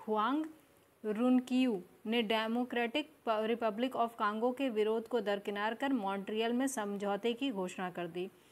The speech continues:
सम्मेलन में कोलंबिया के नेतृत्व और जर्मनी के समर्थन से तेईस देशों ने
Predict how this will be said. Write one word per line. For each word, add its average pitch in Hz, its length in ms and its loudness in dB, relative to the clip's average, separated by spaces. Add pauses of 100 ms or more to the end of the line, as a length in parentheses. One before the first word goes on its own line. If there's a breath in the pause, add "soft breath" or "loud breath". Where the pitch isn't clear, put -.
(920 soft breath)
सम्मेलन 233 500 2
में 294 260 2 (520)
कोलंबिया 233 500 4
के 269 300 0
नेतृत्व 240 580 0
और 226 160 2
जर्मनी 214 500 0
के 254 160 0
समर्थन 208 440 -2
से 269 160 0
तेईस 208 340 0
देशों 196 380 -2
ने 277 240 2